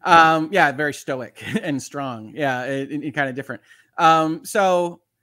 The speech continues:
uh, this, they want you to t-, uh, take whatever you've ever heard on the internet and ascribe it to this and then say, "Okay, that's a justified response." But what are we actually talking about, uh, in terms of this? And, and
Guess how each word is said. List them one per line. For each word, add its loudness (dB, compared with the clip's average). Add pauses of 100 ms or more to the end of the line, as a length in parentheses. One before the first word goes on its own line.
(220)
uh, -4 (260)
this, -4
they -2
want -4
you -8
to 0
t-, -16
uh, -6 (100)
take -2
whatever 2
you've -4
ever -2
heard -4
on -2
the -6
internet -10
and -14
ascribe -10
it -14
to -20
this -12
and -14
then -14
say, -12
"Okay, -10
that's -10
a -20
justified -12
response." -14
But -14
what -2
are -6
we -4
actually -2
talking -10
about, -20 (460)
uh, -6
in -8
terms -10
of -14
this? -14
And, -10
and -8